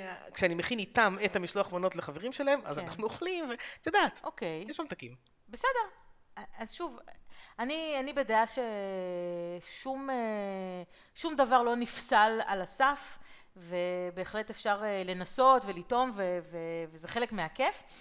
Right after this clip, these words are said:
Speaker 2: אבל באמת, כל עוד זה נשמר במסגרת הזאת של, אה, משהו קטן שקשור לחג, או כשעושים משלוח מנות, וזה לא הופך להיות כל היום חגיגה גדולה של, אה,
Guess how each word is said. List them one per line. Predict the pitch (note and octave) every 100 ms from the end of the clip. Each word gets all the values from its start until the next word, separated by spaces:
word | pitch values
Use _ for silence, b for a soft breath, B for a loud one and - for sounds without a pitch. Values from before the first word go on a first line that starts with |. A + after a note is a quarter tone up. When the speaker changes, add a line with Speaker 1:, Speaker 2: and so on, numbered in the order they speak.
| B B B
Speaker 2:
אבל | G#3+ A#3
באמת, | C4+ F4+ G4
כל | D4 D4
עוד | C#4+
זה | B3 A#3 A3+ A3 A3 G#3+ G#3 G#3
נשמר | G#3+ - C#4+ D4+
במסגרת | C#4+ B3 F3 G#3 A#3+ C4
הזאת | A#3 G3
של, | - G3+ F#3
אה, | F#3 B B B
משהו | A3+ B3+
קטן | B3+ G3+ G3+ G3
שקשור | - F#3 G3 F#3
לחג, | A3 D#4+ D#4 C#4+ C4
או | F#3
כשעושים | - F3+ G3 F#3
משלוח | G3+ G3+ A#3+
מנות, | C4+ D4+ D4 G#3+
וזה | G3+
לא | B3 C4 B B
הופך | E3 C#4 -
להיות | B3+ B3+
כל | B3+ B3+ B3
היום | A#3 A3+ A3+
חגיגה | A#3 F#3+ G3 G3+
גדולה | G3+ G3 F#3
של, | - F#3
אה, | F3 E3+